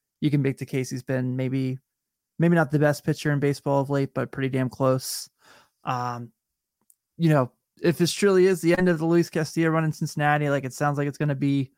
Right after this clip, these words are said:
I'm really gonna miss him. Um, it's been really awesome, but just seeing him go out the way he has for us has been pretty freaking cool, especially considering he missed so much time this year with injury. To see him doing what he's doing is pretty great.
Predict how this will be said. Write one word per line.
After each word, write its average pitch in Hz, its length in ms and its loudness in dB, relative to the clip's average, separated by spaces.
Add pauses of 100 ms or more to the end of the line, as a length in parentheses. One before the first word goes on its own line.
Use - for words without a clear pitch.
(380)
I'm 135 340 0
really 156 200 2
gonna 147 160 2
miss 147 220 -2
him. 156 220 2 (400)
Um, 123 360 -4
it's 123 120 -12
been 143 180 -2
really 151 260 2
awesome, 143 640 0
but 131 120 -4
just 127 180 -10
seeing 160 220 0
him 151 200 2
go 135 140 2
out 135 180 4
the 135 140 -2
way 139 180 2
he 131 100 -2
has 131 300 -2
for 135 200 -4
us 131 200 -4
has - 100 -20
been 135 340 -6 (600)
pretty 156 200 0
freaking 160 380 -2
cool, 147 200 0
especially 226 320 -4
considering 226 300 -2
he 175 140 0
missed 156 300 0
so 147 120 4
much 147 260 0
time 147 440 -2 (320)
this 160 220 -4
year 175 100 4
with 139 140 -2
injury. 156 420 0 (380)
To 135 80 -4
see 147 160 2
him 170 100 4
doing 147 220 2
what 139 100 2
he's 135 140 0
doing 131 200 0
is 127 100 -4
pretty 135 200 -4
great. - 340 -4